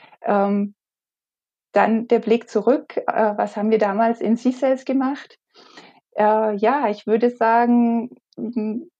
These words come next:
wir haben in einer Zeit, als es noch Atomkraftwerke und Kohlekraftwerke gab, als sie noch am Laufen waren in Deutschland, äh, waren wir mit einem ganzen Haufen verrückter Leute zusammen und haben versucht,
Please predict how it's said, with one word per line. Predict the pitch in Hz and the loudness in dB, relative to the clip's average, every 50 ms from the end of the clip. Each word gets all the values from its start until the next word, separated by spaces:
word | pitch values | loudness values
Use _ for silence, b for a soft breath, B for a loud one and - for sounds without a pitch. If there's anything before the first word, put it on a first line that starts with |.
| _ - | _ 0
wir | 220 220 214 | 2 2 2
haben | 208 214 226 226 240 247 240 240 240 247 254 - _ _ _ _ _ | 4 2 2 4 4 6 6 6 4 2 0 -4 _ _ _ _ _
in | - 226 220 | 0 0 2
einer | - - 208 214 220 214 | 2 2 2 2 0 0
Zeit, | - - 214 220 247 247 | 2 2 4 4 6 4
als | 254 247 240 240 | 4 2 2 0
es | 240 226 - - - 226 - | -2 -6 -8 -6 -8 -8 -6
noch | - 208 214 214 - - - | 0 0 0 0 0 -4 -2
Atomkraftwerke | - 196 202 - 254 247 285 269 - - 247 240 247 - - 226 214 226 233 240 - 185 | -2 -2 0 2 2 2 2 2 0 -2 -2 -2 -2 -2 0 2 2 2 2 0 -2 -2
und | 208 202 196 | -2 -2 -6
Kohlekraftwerke | - - - 240 262 254 247 247 - 214 202 - - 214 196 202 202 - 180 | -6 -2 0 2 2 2 0 -2 -6 -8 -8 -6 -4 -4 -4 -4 -4 -6 -4
gab, | - 185 180 190 233 254 | -2 0 2 2 2 2
als | 247 226 226 226 - | 2 2 0 0 -2
sie | 220 | -6
noch | 208 202 208 208 | -4 -4 -4 -4
am | 208 208 202 | -4 -4 -2
Laufen | 190 185 208 226 - 254 226 | -2 -4 -4 -4 -2 -2 -2
waren | 220 208 208 208 | -2 -2 -4 -4
in | - 214 208 | -4 -4 -4
Deutschland, | 208 208 208 208 208 - - 220 214 220 226 240 - b b b b b b b b b b b b b b b b _ _ - - | -2 -2 -4 -4 -6 -6 -4 -2 -2 -2 -2 -4 -6 b b b b b b b b b b b b b b b b _ _ -16 -14
äh, | - 165 - - | -12 -12 -10 -10
waren | - 220 - 220 247 262 | -8 0 2 4 4 6
wir | 269 262 | 6 4
mit | 240 226 - | 4 4 4
einem | 247 262 247 | 2 4 4
ganzen | 233 233 247 247 247 277 254 233 | 4 4 4 2 2 2 2 4
Haufen | 240 247 240 262 | 4 2 2 0
verrückter | 254 254 240 226 240 240 - - 233 214 | 2 2 2 2 2 0 0 0 0 2
Leute | 208 202 214 233 - 247 | 2 2 2 0 -2 -6
zusammen | - - 220 214 214 202 208 208 | -6 -6 -4 -2 0 0 0 0
und | 214 202 208 | -2 -2 -4
haben | 196 196 196 | -4 -4 -2
versucht, | - 214 208 196 220 220 220 - _ - | -2 -2 0 0 0 0 -2 -8 _ -20